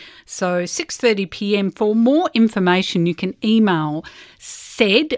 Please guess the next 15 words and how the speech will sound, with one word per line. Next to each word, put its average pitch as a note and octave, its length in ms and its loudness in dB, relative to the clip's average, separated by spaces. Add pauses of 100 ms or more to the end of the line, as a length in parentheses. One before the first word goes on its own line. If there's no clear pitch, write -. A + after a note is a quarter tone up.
which G3 240 -2
stands F3 420 2
for E3 220 -6
Seeing F#3+ 420 2
Eye E3+ 220 4
Dog, A3+ 300 -2
sed C4 400 0 (200)
clients G3+ 840 -4
at G3+ 180 -10
vision F3+ 520 -4
australia E3 600 -6 (100)
dot F3 220 -4
org. A#3 300 -4
That's - 200 -10
sed G3 380 -6